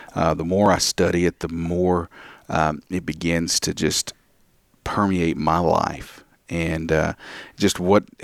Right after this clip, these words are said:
I mean, I think we, we, we really don't give a lot of, uh,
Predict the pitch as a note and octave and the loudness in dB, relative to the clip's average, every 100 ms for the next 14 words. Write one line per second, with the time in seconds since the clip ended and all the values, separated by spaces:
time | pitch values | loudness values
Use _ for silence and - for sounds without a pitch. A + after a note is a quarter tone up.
0 | - - - G#2 G#2+ F#2 - - _ _ | -6 -6 -4 0 0 -2 -6 -20 _ _
1 | _ _ _ F#2+ - B2 A#2 G2+ - F#2+ | _ _ _ -4 0 0 0 -2 -2 -2
2 | F#2+ F#2+ G2 F2+ A2 A#2 F#2+ F#2+ F#2+ E2 | -2 -2 -2 2 6 6 4 2 2 0
3 | F2 F2+ E2+ E2+ E2+ F2 E2+ D#2+ - D#2 | 2 2 2 4 4 2 -2 -4 -2 -2